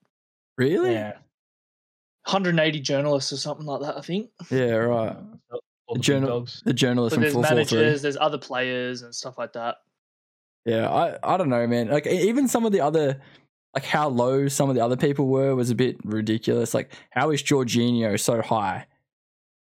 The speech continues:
Speaker 1: Like
Speaker 2: I'll tell
Speaker 3: Inter-,
Speaker 2: you
Speaker 3: it's
Speaker 2: who
Speaker 3: international trophies, man. He got uefa whatever player of the year or something like that. Euro player of the year.
Speaker 1: Right, the Euros.
Speaker 2: Yeah. Tell you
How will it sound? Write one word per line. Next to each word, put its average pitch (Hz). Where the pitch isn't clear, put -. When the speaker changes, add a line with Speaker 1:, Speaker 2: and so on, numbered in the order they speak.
Speaker 1:
Like 123
Speaker 2:
I'll -
tell 175
Speaker 3:
Inter-, 254
Speaker 2:
you 262
Speaker 3:
it's 165
Speaker 2:
who -
Speaker 3:
international 170
trophies, 139
man. 120
He 151
got 170
uefa 170
whatever 156
player 151
of 143
the 131
year 147
or 151
something 151
like 139
that. 160
Euro 160
player 151
of 147
the 139
year. 156
Speaker 1:
Right, 117
the 113
Euros. 117
Speaker 2:
Yeah. -
Tell 208
you 240